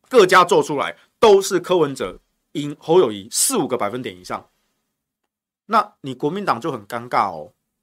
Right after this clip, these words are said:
你们说要下架民进党，但是现在最有希望是柯文哲。你们为了要避免两岸开战，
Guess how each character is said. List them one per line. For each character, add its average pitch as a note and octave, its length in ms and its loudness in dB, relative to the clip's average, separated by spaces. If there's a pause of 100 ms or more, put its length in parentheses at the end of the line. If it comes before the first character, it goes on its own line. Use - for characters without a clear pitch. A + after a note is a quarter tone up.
(220)
你 D3 100 -10
们 E3 120 -2
说 G#3+ 160 4
要 G3+ 80 6
下 F#3+ 160 2
架 E3 180 2
民 C3 160 -8
进 C3+ 160 -8
党， G#2+ 220 -10 (720)
但 A3 100 0
是 A3 100 0
现 A3+ 140 2
在 G3+ 60 6
最 G3+ 160 4
有 C3+ 100 4
希 D3+ 200 -4
望 C3+ 120 0
是 B2 80 -12
柯 C3 160 -8
文 G2+ 180 -14
哲。 - 220 -20 (840)
你 D3+ 120 -4
们 G3 200 2
为 A#3 180 6
了 D3+ 160 4
要 D#3+ 420 4 (460)
避 G#3+ 220 0
免 A#2+ 240 -6
两 G2+ 160 -8
岸 C3+ 140 -2
开 B2 180 -6
战， A#2+ 260 -4